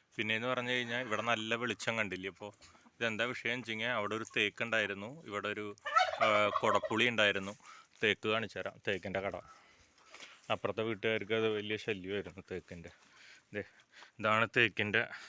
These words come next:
ആ ഒരു ഇത്. അത്യാവശ്യം നല്ല ഉയരം ഉണ്ടായിരുന്നു. ആ,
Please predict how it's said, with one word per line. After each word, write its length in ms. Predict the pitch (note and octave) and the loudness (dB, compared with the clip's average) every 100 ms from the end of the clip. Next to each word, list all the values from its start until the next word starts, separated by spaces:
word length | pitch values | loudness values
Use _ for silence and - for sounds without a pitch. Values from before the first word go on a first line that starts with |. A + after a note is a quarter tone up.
| - - _ _ G#2+ | -20 -20 _ _ 0
ആ 40 | G#2+ G#2+ | 2 2
ഒരു 100 | G#2+ | 0
ഇത്. 80 | F#2+ - _ - - _ _ _ - A#2+ A2+ | -2 -10 _ -20 -20 _ _ _ -16 -8 -6
അത്യാവശ്യം 580 | - A2+ A2 - B2 B2+ - B2 | 0 2 2 0 -2 -2 -6 -2
നല്ല 140 | A2+ B2 | 0 2
ഉയരം 260 | A#2 G#2 A#2+ | 4 4 2
ഉണ്ടായിരുന്നു. 480 | A#2+ G#2+ G2+ G2 G2+ C#3 _ _ _ _ _ _ _ _ _ _ | 0 0 0 -2 -8 -14 _ _ _ _ _ _ _ _ _ _
ആ, 40 | _ | _